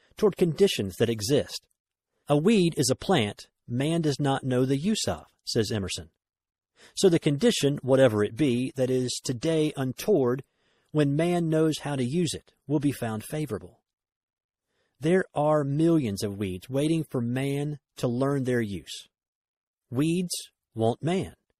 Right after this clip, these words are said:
They will tell their secret to the listening ear. Weeds, as well as roses, live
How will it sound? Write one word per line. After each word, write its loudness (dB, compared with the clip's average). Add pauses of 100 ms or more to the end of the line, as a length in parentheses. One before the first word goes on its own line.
(560)
They 2
will 6
tell 2
their 4
secret 0
to -6
the 0
listening -2
ear. -4 (600)
Weeds, 2
as 2
well 4
as 2
roses, 2 (600)
live 0